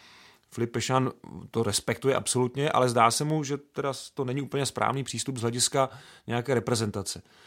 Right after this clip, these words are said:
A my se tady čím dál tím častěji dostáváme v posledních letech k tomu sporu, eh, čest versus, eh, hokej jako zdroj obživy.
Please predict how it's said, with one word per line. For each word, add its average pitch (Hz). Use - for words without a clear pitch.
A -
my 104
se 127
tady 151
čím 147
dál 156
tím 151
častěji 135
dostáváme 127
v 135
posledních 127
letech 120
k -
tomu 127
sporu, 127
eh, -
čest -
versus, 123
eh, -
hokej 113
jako 123
zdroj 110
obživy. 101